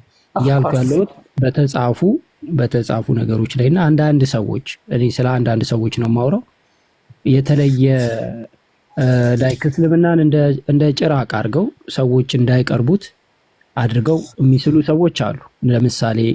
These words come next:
Speaker 2: እኔ፣ እኔ ራሴ በዛ ሳይድ ላይ አንዳንድ ጊዜ እል ነበረ፣ እስልምና ገዳይ ነው፣ እስልምና እንደዚህ ነው ምናምን የሚል አመለካከቶች፣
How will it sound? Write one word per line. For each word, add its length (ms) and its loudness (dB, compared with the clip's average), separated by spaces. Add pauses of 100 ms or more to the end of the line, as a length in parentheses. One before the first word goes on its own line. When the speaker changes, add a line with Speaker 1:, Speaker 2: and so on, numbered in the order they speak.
(140)
Speaker 2:
እኔ፣ 140 2 (140)
እኔ 140 2 (120)
ራሴ 260 -4 (120)
በዛ 300 -4
ሳይድ 300 -4
ላይ 120 0
አንዳንድ 360 -2
ጊዜ 220 -2
እል 180 2
ነበረ፣ 340 0 (440)
እስልምና 460 2
ገዳይ 400 2
ነው፣ 180 0 (220)
እስልምና 400 2
እንደዚህ 300 2
ነው 100 2
ምናምን 200 4
የሚል 240 2
አመለካከቶች፣ 800 0